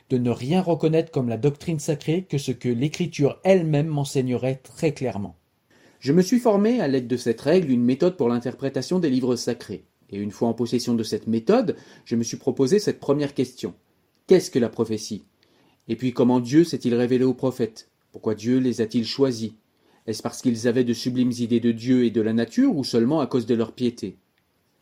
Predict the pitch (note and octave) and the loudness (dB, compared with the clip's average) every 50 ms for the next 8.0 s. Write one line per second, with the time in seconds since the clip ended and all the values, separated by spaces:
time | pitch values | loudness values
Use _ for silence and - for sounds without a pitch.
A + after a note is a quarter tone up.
0 | _ _ _ _ _ _ _ _ - - C#3 C3 - F#3+ F#3 - - G#3 G3 F#3+ | _ _ _ _ _ _ _ _ -4 -4 -2 2 2 2 0 2 0 2 4 4
1 | E3+ D#3+ E3+ F3 A3 B3+ C4+ A3+ D#3 B2 A#2 A2+ A#2 A#2+ B2 A#2+ - C3 C3+ C#3+ | 4 4 2 4 4 4 4 4 2 2 2 2 2 2 0 0 2 2 4 6
2 | D#3 D#3+ C#3+ D#3 F3+ F3+ D3 C3 - B2+ A2+ A#2 C3 E3+ F#3+ F#3 - A#2+ A2 B2 | 4 4 4 2 0 2 2 -2 0 0 -2 0 2 2 2 2 0 2 2 2
3 | C3+ - D3 C3+ C3+ B2+ C#3 A#2+ A#2+ A#2 - - G#2+ G#2+ - - E3+ G#3+ - D3+ | 2 2 0 -2 -2 -2 -2 -2 -2 -2 -2 -4 -10 -8 -4 -2 -2 -2 -2 -2
4 | B2+ A2+ A2 A2+ G#2+ - - D#3+ E3+ E3 D3+ D3 C3 B2 A#2 - - B2 D3 E3+ | -4 -2 -2 -4 -6 -2 4 4 4 4 4 0 -2 -2 -4 -4 -2 -2 -2 0
5 | D#3 C3 - - A#2+ A#2 - C3+ A#2+ - C3 B2 - F3 - - C#3 A2 G#2 G2 | -2 -4 -4 -6 -6 -6 -4 -6 -6 -6 -8 -6 -4 -6 -4 -2 -4 -4 -4 -6
6 | - - B2 A#2+ - A#2+ A#2+ A#2 A#2+ A2 G#2 G#2 G2 F#2+ A2 C3+ E3+ F3 - _ | -6 -8 -8 -6 -6 -8 -4 -2 0 0 0 -2 -4 -6 -6 -6 -6 -6 -10 _
7 | _ _ _ - B2+ B2 A#2+ A2+ A#2+ C3 A2 A#2 G#2+ - - - - F#2 - _ | _ _ _ -2 0 0 2 2 0 -2 -2 -4 -6 -6 -10 -16 -16 -16 -16 _